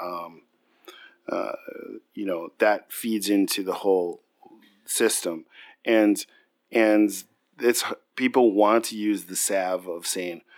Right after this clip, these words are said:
but I like my neighborhood. It's diverse. I love living around people that are different than me. They want to use the s-, is that salve? Is that what it's called? The s-, the, like, something to heal them,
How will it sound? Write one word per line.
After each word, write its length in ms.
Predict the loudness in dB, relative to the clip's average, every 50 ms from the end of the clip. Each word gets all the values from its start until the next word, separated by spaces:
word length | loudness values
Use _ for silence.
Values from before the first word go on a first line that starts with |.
| -20 -20 _ _
but 140 | 2 4 4
I 100 | 6 6
like 320 | 6 6 4 4 2 2
my 160 | 2 4 4 6
neighborhood. 400 | 6 6 4 4 4 2 2 2
It's 160 | 0 -4 -8
diverse. 680 | -6 -4 -4 0 4 6 6 6 6 4 0 -4 -4
I 120 | -2 -2
love 540 | 2 4 6 6 6 4 0 -6 -14 -16 -12 -2
living 320 | 2 2 2 4 2 2
around 480 | 2 2 2 2 2 2 2 2 0 -4 _ _ _ _
people 500 | -4 -2 -2 0 0 0 0 0 0 0
that 120 | -2 -4 -4
are 120 | -4 -6
different 420 | -2 -2 -2 0 2 2 2 2 4
than 140 | 4 6
me. 240 | 6 6 6 6 4
They 160 | 4 2 2
want 220 | 2 2 2 0 -2
to 60 | -2
use 180 | -4 -4 -4 -4
the 60 | -6
s-, 240 | -6 -6 -6 -8 -12 _
is 160 | -18 -6 -2
that 160 | -2 -2 -2 -2
salve? 360 | -2 -2 -2 -2 -2 -4 -4
Is 120 | -4 -4
that 120 | -4 -4 -4
what 80 | -4
it's 100 | -6 -8
called? 240 | -6 -2 -2 -2 0
The 60 | -2
s-, 120 | -4 -4 -4
the, 320 | -2 0 0 0 0 0
like, 280 | -2 -6 -10 -16 -18 -16 -16 -16 -16 -16 -16 -14 -4
something 340 | 0 2 4 6 6 6 6
to 120 | 6 2 -4
heal 280 | 0 2 4 6 6
them, 220 | 6 4 2 0